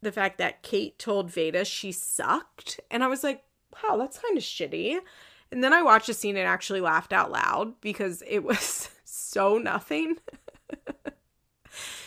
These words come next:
Basically, Caitlyn is cutting Nova or Veda's toenails, and Veda, like, pulls away, and she's like, "Ugh, I was almost finished. You suck." Like,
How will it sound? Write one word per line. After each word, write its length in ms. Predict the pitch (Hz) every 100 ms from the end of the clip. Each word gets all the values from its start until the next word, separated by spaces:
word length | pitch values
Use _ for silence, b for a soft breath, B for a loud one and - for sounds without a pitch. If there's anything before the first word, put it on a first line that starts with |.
| B
Basically, 480 | 311 320 381 415 440 440
Caitlyn 360 | 262 262 277
is 200 | 269 226
cutting 480 | - - 196 208 214
Nova 280 | 196 185 190 -
or 180 | 202
Veda's 440 | 185 196 196 196 -
toenails, 680 | - 185 175 202 254 302 -
and 180 | - 202
Veda, 220 | 202 202
like, 180 | 196 -
pulls 300 | - 208 214
away, 260 | 185 165
and 80 | 202
she's 140 | -
like, 160 | 214 208 B B B B
"Ugh, 220 | 269 - -
I 60 |
was 160 | 226 247
almost 340 | 247 247 -
finished. 480 | 247 240 220 214 -
You 100 | 262
suck." 720 | 262 - 311 311 285 240 - _
Like, 460 | 220 202 196 190